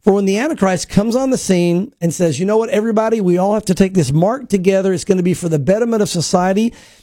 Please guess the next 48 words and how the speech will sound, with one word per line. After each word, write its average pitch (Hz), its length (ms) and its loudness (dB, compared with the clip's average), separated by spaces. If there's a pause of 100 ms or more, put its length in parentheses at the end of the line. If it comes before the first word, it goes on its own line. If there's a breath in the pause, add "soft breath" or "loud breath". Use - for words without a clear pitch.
Maybe 214 300 2
the 196 120 0
mark 208 280 0
will 202 100 2
monitor 202 520 0
who's 202 340 2
been 208 200 2
vaccinated, 208 640 0
who 220 100 2
hadn't 196 380 0
on 190 120 0
future 220 360 0
things, 208 340 -2
or 156 100 0
this 202 300 0
and 196 100 0
that. 190 220 0 (140)
Certainly 247 340 0
it'll 202 100 0
be 190 140 0
whether 190 180 2
you 190 140 0
can 156 160 0
buy 185 220 0
or 170 100 0
sell. 226 500 -2 (460 soft breath)
Um, 190 420 2
but 190 300 2
this 330 260 0
is 233 140 2
all 240 180 0
a 208 60 -2
part 208 240 0
of 180 60 0
a 180 60 2
larger, 202 540 0
I 202 100 0
think, 196 240 -2
spiritual 294 640 0
thing 160 340 0
leading 220 260 0
toward 196 200 0
the 175 80 0
last 175 280 -2
days 175 160 2
of 143 60 -4
the 170 100 0
Antichrist, 160 440 -2